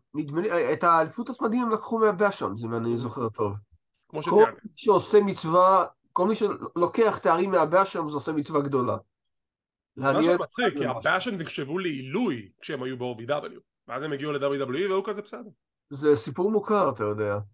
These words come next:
Speaker 2: <laughs> כמה צפוי.
Speaker 1: אתה מכיר את
Speaker 2: טוב.
Speaker 1: הסיפור הזה, אה, של, של קורנט על הבאשאמס?
Speaker 2: תזכיר לי.
Speaker 1: אוקיי. אה, הם היו יריבים ב-O V W. אה, שני
Speaker 2: Mm.
Speaker 1: הבאשאמס.
Speaker 2: קראו להם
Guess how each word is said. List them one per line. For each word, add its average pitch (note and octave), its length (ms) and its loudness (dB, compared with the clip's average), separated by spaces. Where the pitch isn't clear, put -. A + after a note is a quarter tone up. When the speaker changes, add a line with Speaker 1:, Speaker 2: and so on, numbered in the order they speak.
Speaker 2:
<laughs> A2 460 -10
כמה A#2+ 180 -12
צפוי. - 280 -20
Speaker 1:
אתה D#3 80 -10
מכיר D#3 200 4
את G#3+ 60 4
Speaker 2:
טוב. A3 140 6
Speaker 1:
הסיפור B3 240 4
הזה, A#3 260 0
אה, G#3 160 2
של, G#3 200 0
של G3+ 240 -4
קורנט G#3 420 0
על G#3+ 80 0
הבאשאמס? A#3 720 -4
Speaker 2:
תזכיר G3+ 340 -2
לי. B3+ 200 -4
Speaker 1:
אוקיי. C3+ 320 -2
אה, D#3+ 380 6
הם D#3+ 140 4
היו F3+ 160 6
יריבים G#3 560 4
ב-O C#3 540 2
V C#3 80 -4
W. B2 340 -4
אה, B2 60 -14
שני E3 220 -2
Speaker 2:
Mm. - 20 4
Speaker 1:
הבאשאמס. B2+ 580 -4
Speaker 2:
קראו D3+ 220 -6
להם E3+ 160 2